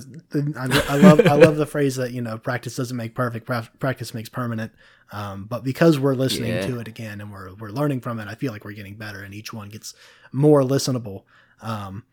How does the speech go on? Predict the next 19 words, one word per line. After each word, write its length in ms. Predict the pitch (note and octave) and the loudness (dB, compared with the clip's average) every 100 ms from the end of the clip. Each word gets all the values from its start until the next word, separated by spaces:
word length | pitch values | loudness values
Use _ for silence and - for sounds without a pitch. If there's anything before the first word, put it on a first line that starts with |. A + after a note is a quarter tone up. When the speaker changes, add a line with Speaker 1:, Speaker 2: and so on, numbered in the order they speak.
| _ - | _ -8
Speaker 1:
especially 480 | C#3 D3 D3 D3 C3+ | -4 0 0 2 0
in 60 | |
the, 340 | B2+ B2+ A#2+ A#2+ | 0 -4 -6 -8
the 200 | A#2+ B2+ | -8 -4
editing 340 | C#3 C3 C3 | -2 -2 -2
work 180 | B2 A#2+ | -4 -6
that 60 | A2+ | -8
you 120 | A2 | -10
do 140 | G#2 G2+ | -10 -12
is, 120 | - | -14
it 220 | B2 G#2 - | -12 -14 -12
kicks 240 | - - | -12 -12
ass. 300 | F#2+ F#2 - - | -12 -12 -12 -4
Steven's 420 | - D3+ A#2+ A#2 | 0 2 0 -4
done 220 | A#2 A2+ | -4 -4
all 100 | G#2+ | -6
Speaker 2:
It's, 80 | G#2 | -8
Speaker 1:
the 80 | F#2 | -12
edits 360 | F#2+ - - | -14 -12 -14